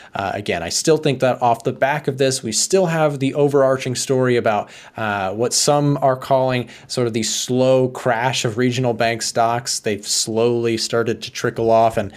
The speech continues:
have more and more problems. We'll see if that, uh, that story resurfaces,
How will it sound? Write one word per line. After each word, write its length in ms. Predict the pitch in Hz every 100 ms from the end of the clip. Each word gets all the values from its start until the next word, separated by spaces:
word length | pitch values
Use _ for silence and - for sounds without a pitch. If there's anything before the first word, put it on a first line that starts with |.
| - -
have 200 | 113 113
more 160 | 113 113
and 140 | 113
more 0 | 107
problems. 460 | - 120 120 120 -
We'll 80 |
see 180 | 208 262
if 120 | 240
that, 280 | 233 208 -
uh, 220 | 175 180 170
that 180 | 170 170
story 320 | - 175 180
resurfaces, 800 | 147 156 - 147 151 - 165 151